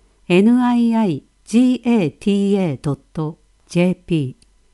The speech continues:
ホームページ、ページ下部のお問い合わせに入力ください。応募期限、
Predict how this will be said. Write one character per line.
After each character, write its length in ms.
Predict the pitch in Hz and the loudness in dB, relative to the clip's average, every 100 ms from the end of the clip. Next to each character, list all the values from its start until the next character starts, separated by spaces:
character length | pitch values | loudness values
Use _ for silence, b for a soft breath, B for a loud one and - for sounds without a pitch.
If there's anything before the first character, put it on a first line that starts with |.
| _ _ _ _ _ _ _ _ _ _ | _ _ _ _ _ _ _ _ _ _
ホ 200 | - 247 | 2 4
ー 40 | 262 | 4
ム 160 | 262 | 2
ペ 240 | 247 240 196 | -2 -2 -2
ー 60 | |
ジ、 260 | - 139 - _ _ _ _ _ _ _ _ | -4 -10 -12 _ _ _ _ _ _ _ _
ペ 240 | 226 247 254 | 0 0 0
ー 40 | |
ジ 180 | 240 247 | -4 -8
下 160 | - 262 | -4 0
部 140 | 226 | 0
の 180 | 165 147 | 0 -2
お 80 | 147 | 0
問 240 | 208 208 | 0 2
い 80 | 202 | 0
合 80 | 196 | -2
わ 100 | 190 | -6
せ 200 | - 180 | -4 -2
に 280 | 180 180 _ _ 160 | -2 -6 _ _ 0
入 240 | 175 202 | 2 2
力 300 | 190 - 175 | 0 -4 -6
く 120 | - | -6
だ 140 | 156 147 | -8 -10
さ 220 | - 135 | -10 -12
い。 120 | 131 _ _ _ _ _ _ _ _ _ _ _ _ _ _ - | -12 _ _ _ _ _ _ _ _ _ _ _ _ _ _ -2
応 200 | 247 277 | 2 2
募 180 | 277 262 | 0 -2
期 180 | 247 | -4
限、 260 | 190 143 | -2 -4